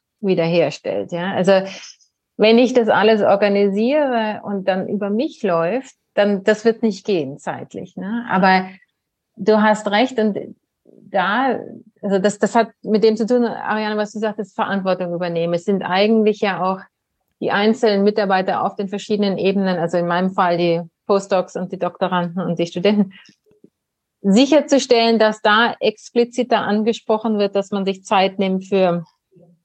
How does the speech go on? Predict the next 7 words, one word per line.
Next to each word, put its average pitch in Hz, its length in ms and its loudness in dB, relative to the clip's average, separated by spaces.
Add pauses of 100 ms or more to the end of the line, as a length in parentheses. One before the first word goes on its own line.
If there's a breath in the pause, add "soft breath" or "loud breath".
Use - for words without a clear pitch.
(280)
nicht 196 320 -2
substanzielle, 190 960 0 (180)
äh, 175 420 0 (520)
Meetings 185 480 -4 (220)
<laughs> 226 220 -6
oder 196 260 0
also 208 240 2